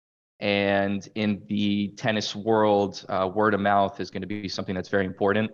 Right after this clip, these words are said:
So if I tell you that our tennis ball is good comparative to your friend that played with it on the weekend, you're probably gonna listen to your friend.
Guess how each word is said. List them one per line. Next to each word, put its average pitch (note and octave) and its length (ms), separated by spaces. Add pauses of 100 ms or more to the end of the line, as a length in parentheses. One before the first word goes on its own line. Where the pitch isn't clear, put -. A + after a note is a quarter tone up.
(340)
So G2 200
if G2 380
I G#2+ 180
tell A#2 240
you A#2 160
that A2+ 160
our A2 120
tennis A2+ 300
ball A#2 240
is A#2 80
good A#2 280
comparative G2+ 440
to G#2+ 100
your F#2+ 120
friend G#2 360
that F#2+ 140
played G2 200
with F#2+ 140
it F#2+ 220
on G#2 140
the F#2+ 60
weekend, A#2+ 600 (300)
you're - 60
probably G2+ 180
gonna G2+ 100
listen F#2+ 180
to - 60
your F#2+ 100
friend. G#2 300